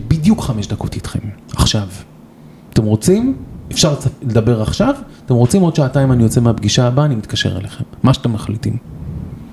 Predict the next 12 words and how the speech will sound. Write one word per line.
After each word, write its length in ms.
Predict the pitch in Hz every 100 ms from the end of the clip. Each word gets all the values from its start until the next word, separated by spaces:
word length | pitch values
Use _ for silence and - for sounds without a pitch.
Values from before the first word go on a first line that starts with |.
| - - - -
ואז 240 | 135 143
היא 80 | 147
אמרה, 200 | 135 139
"לא, 140 | 143 147
לא, 160 | 139
חשוב 320 | 120 - 151 135
לי 80 |
עכשיו 240 | 123 - 123
לפחות 400 | 110 110 170 - - - - - - - -
כמה 200 | 139 131
דקות 280 | 120 120 131
שנ-, 160 | 127